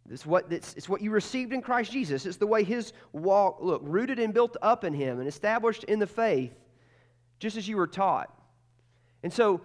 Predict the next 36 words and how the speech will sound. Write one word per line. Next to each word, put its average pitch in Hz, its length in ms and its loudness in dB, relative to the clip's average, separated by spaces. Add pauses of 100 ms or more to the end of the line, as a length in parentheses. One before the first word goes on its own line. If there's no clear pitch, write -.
so 277 260 6
much 247 300 4
of 180 100 2
what 185 140 2
I 180 60 8
wanna, 180 280 2
wanna 170 200 -2
teach 233 440 -4
in 190 200 -2
this 180 160 -4
sermon 190 340 0
series 139 640 -6
is, 160 320 0
how 226 240 -2
did 240 160 -8
Jesus 196 420 -10
walk? 160 420 -4
Wh-, - 80 -2
how 220 160 0
does - 200 -6
his 226 260 -6
life 185 300 2
look, 185 380 0
and 165 120 -4
how 208 160 -2
should 202 260 -6
our 214 380 2 (380)
life 170 400 2
look 185 260 2
like 156 400 2
his 190 240 0
life, 131 240 -2
like, 147 140 -4
the 165 60 -10
positive 190 720 0
attributes? - 840 -6